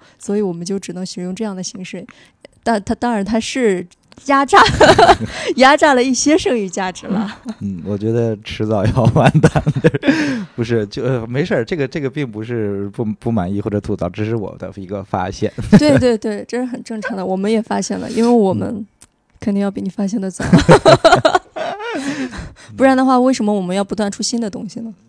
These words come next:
Speaker 1: 但是你没发现他们出-，就是大家出现的次数多了，或者是曝光量多了，就是会被大家认识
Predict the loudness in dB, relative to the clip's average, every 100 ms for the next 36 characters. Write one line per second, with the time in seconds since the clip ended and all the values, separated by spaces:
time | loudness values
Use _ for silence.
0 | _ -2 0 -2 -4 -6 -6 -8 -6 -6
1 | -6 -6 -10 -16 -14 -14 -8 -6 -6 -8
2 | -8 -6 -6 -6 -10 -8 -8 -6 -8 -10
3 | -10 -14 -18 _ -14 -10 -8 -8 -8 -10
4 | -8 -6 -4 -4 -6 -8 -10 -10 -8 -8
5 | -6 -6 -6 -4 -4 -4 -4 -4 -2 -2
6 | -4 -10 -20 -20 -20 _ _ _ -6 -2
7 | -2 0 0 0 0 0 0 -2 -2 -2
8 | -2 -2 -2 -4 -4 -8 -10 -10